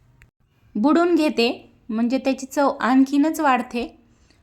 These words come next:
आणि अशाच पद्धतीने सर्व गोळ्या बनवून घेते. अगदी बनवायला सोप्या आहेत हा.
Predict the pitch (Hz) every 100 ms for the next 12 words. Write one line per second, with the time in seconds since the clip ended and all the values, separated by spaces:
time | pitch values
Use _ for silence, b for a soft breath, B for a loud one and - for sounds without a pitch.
0 | _ 208 233 - 262 349 349 349 359 349
1 | 302 285 262 277 320 311 302 294 302 294
2 | 277 277 277 269 254 240 233 - - 233
3 | 254 339 339 330 302 269 262 262 277 277
4 | 302 277 277